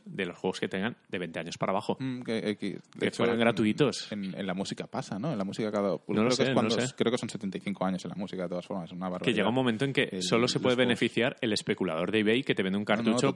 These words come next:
Speaker 2: totalmente.
Speaker 1: cuatrocientos euros.
Speaker 2: Totalmente. Y entonces, bueno, yo en tema de ROM sí que lo veo,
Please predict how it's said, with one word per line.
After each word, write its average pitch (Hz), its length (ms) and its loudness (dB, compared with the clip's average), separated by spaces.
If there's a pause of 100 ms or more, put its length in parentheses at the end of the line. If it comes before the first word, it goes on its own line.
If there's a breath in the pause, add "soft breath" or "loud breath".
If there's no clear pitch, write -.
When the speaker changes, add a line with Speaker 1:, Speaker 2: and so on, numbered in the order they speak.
(120)
Speaker 2:
totalmente. 98 220 -6
Speaker 1:
cuatrocientos 107 540 0
euros. 113 380 2
Speaker 2:
Totalmente. 92 580 -4 (580 soft breath)
Y 101 760 0
entonces, 95 360 -2
bueno, 101 180 2
yo 92 80 2
en 107 60 0
tema 107 200 2
de 101 80 2
ROM 104 160 -2
sí - 140 -4
que 95 120 -2
lo 87 120 0
veo, 85 220 0